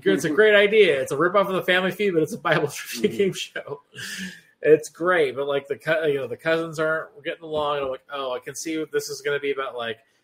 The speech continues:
Speaker 1: you know what? We should stop being, like, rich fucking assholes.
Speaker 2: Mm-hmm.
Speaker 1: Like, it's, it's basically Succession, but, like, if Succession really owned it was a comedy.
Speaker 2: <laughs>
Speaker 1: You know what I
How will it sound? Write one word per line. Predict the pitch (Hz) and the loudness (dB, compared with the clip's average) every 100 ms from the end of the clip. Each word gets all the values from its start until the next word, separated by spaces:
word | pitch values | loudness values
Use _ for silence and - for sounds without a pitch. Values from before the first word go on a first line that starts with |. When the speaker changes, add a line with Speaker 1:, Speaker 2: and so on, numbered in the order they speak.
| _ - | _ -10
Speaker 1:
you | |
know | 156 170 | -4 0
what? | 175 160 | 0 0
We | 143 | -2
should | 170 156 | -4 -6
stop | - 147 147 | -4 -6 -4
being, | 147 | -6
like, | 139 123 | -6 -8
rich | 110 131 - | -6 -6 -6
fucking | 139 131 123 123 120 117 113 | -12 -10 -10 -12 -16 -14 -10
assholes. | 120 - 131 127 131 127 | -10 -8 -8 -6 -8 -10
Speaker 2:
Mm-hmm. | 110 110 107 104 _ _ _ _ _ | -12 -12 -14 -16 _ _ _ _ _
Speaker 1:
Like, | 139 | -2
it's, | 151 151 | -2 0
it's | 175 151 | -2 4
basically | 220 240 294 262 | 6 6 2 -2
Succession, | 190 - 139 139 165 | -2 -2 -4 -4 -2
but, | 151 147 | 0 0
like, | 135 135 | -2 -6
if | 123 | -10
Succession | 131 117 131 135 110 113 117 | -10 -8 -8 -8 -12 -16 -16
really | 127 131 139 147 | -6 -2 0 0
owned | 147 160 | 0 0
it | |
was | 160 160 | -2 -6
a | |
comedy. | 151 165 175 190 190 - - - - | -6 -4 -4 -4 -6 -10 -20 -20 -16
Speaker 2:
<laughs> | 175 - 226 _ _ _ _ _ _ _ _ _ _ _ | -16 -18 -20 _ _ _ _ _ _ _ _ _ _ _
Speaker 1:
You | 156 170 | -4 0
know | |
what | |
I | 180 | 2